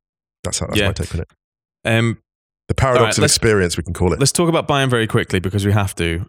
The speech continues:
Speaker 2: Eleven
Speaker 1: Yeah.
Speaker 2: in a row now.
Speaker 1: Yes.
Speaker 2: Um, we have talked numerous times about Bayern's dominance in the Bundesliga and how we think it's not obviously great for the league.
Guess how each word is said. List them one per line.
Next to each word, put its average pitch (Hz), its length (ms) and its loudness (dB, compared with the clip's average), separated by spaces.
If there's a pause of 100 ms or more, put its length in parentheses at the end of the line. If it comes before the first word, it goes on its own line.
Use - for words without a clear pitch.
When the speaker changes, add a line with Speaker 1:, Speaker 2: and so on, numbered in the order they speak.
Speaker 2:
Eleven 135 320 2
Speaker 1:
Yeah. 139 60 2
Speaker 2:
in 123 60 2
a 110 80 4
row 80 240 2
now. 90 260 -4 (240)
Speaker 1:
Yes. - 380 -4
Speaker 2:
Um, 95 540 0 (960)
we 104 300 0 (260)
have 107 160 0
talked 104 300 -2
numerous 92 280 0
times 87 260 -2
about 82 240 -4
Bayern's 82 260 -2
dominance 85 400 -4
in 82 60 -6
the 82 80 -8
Bundesliga 85 400 -4
and 82 100 -4
how 85 160 -4
we 85 80 -6
think 87 260 -10
it's - 160 -14
not - 120 -10
obviously 95 360 -4
great 104 240 -2
for - 60 -10
the 104 120 0
league. 107 300 0